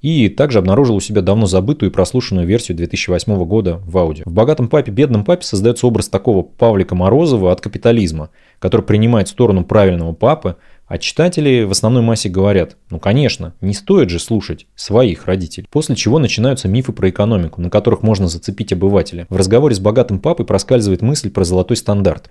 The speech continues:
и что при его отмене людей, работающих за фиатные деньги, станет попросту жаль. Кийосаки на своем канале говорил про свою любовь к физическому золоту и биткоину, и что все фиатные деньги — это пустышки. Этой мыслью также легко манипулировать не очень сведущими читателями. Да, до тысяча девятьсот семьдесят второго года вы могли обменять доллары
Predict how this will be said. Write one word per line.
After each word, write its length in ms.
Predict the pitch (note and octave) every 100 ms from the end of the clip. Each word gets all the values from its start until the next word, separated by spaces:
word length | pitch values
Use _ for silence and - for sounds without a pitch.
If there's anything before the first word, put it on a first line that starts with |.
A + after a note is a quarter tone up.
| -
и 60 |
что 180 | G#2+ G2+
при 120 | G2+
его 280 | A2 A#2 G#2+
отмене 400 | F#2+ B2 E3+ A2+
людей, 340 | F#2+ A2 B2
работающих 640 | F#2+ F#2 G#2 G2 F2 - E2+
за 260 | G2 F#2
фиатные 480 | E2+ A2 G2+ F#2+ F#2
деньги, 320 | F2+ E3 D#3
станет 360 | F2 - D#3 -
попросту 420 | C3 C3 - F#2+
жаль. 260 | E2+ D2+ - -
Кийосаки 500 | - G#2 - C3 -
на 80 | G2
своем 240 | - G#2
канале 340 | G2+ G#2+ F3 B2
говорил 280 | F#2+ A#2+
про 100 | C3
свою 240 | G#2+ - G2
любовь 300 | G#2 A2+ -
к 20 |
физическому 540 | G2+ G#2 A2+ - G2+
золоту 320 | G2 D3 C3 F#2+
и 20 |
биткоину, 540 | G2 - A2 E2+ D#2+
и 40 | F#2
что 160 | -
все 140 | A2 B2
фиатные 480 | - A#2 G#2+ G2+
деньги — 300 | G2 D3 E3+ G2
это 140 | -
пустышки. 540 | - - - F#2 - -
Этой 220 | A#2+ A2
мыслью 300 | A#2+ D#3 G#2
также 300 | - C#3 G#2
легко 280 | F#2+ - A2+
манипулировать 680 | F#2 E2+ F#2+ G#2+ E3+ G2
не 100 | G2
очень 300 | G2 C#3+ G2+
сведущими 540 | E2 - G#2+ A#2+ - F2+
читателями. 640 | - - F2+ - E2+ F2
Да, 300 | G2 A2 G2
до 100 | E2
тысяча 240 | G#2+ D3+ A2
девятьсот 320 | G2 F#2 C#3
семьдесят 220 | A2 G2
второго 260 | G#2 G#2+ F#2
года 380 | F2 C#3 A2 F2
вы 180 | F#2+ A2+
могли 260 | A#2 G2+
обменять 500 | B2 F#2+ F#2+ A2 E2+
доллары 460 | E2 A2 A#2+ E2+